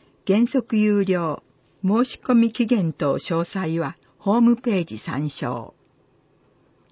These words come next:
時、一、二月十九日木曜日。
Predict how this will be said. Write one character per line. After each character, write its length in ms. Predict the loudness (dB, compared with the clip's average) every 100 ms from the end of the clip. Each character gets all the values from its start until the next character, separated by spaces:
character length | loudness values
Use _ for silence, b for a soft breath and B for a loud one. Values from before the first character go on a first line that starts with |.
| _ _ _ _ -4
時、 400 | -4 0 -2 -4 _ _ _ _ -4
一、 440 | -2 0 -2 -2 _ _ _
二 140 | 0 2
月 260 | 0 -2
十 240 | 0 0 0
九 160 | -2
日 500 | -2 -2 -4 -6 -6 -6
木 300 | -6 -2 0
曜 260 | 0 0 -4
日。 220 | -8